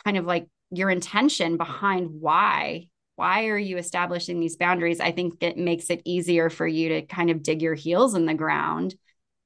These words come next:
and say, "This is how I feel." And I think too, if you're trying to do that, like, m-, and you have a friend who has a similar issue, like,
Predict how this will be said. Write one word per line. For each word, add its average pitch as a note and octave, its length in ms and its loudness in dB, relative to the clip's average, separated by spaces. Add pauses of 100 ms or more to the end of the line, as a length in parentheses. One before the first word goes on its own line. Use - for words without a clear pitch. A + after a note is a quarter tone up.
(160)
and F3 120 0
say, F#3 140 4
"This E3+ 200 2
is F#3+ 120 0
how F3+ 240 4
I E3 140 2
feel." F#3+ 680 0 (500)
And B3+ 120 4
I C#4 140 6
think D#4 260 4
too, G4 460 2 (1200)
if B3+ 200 6
you're A3+ 300 4
trying E4 360 2
to C4 100 -2
do F3+ 220 -4
that, F3+ 400 4 (400)
like, G#3+ 200 -2 (380)
m-, F#3 260 -4
and F#3+ 180 4
you A#3 120 4
have A#3+ 200 2
a A3 60 0
friend A#3 500 0
who A#3 220 2
has G#3 320 2
a G#3+ 80 -2
similar A#3+ 400 -4
issue, C4 460 -2
like, B3 360 0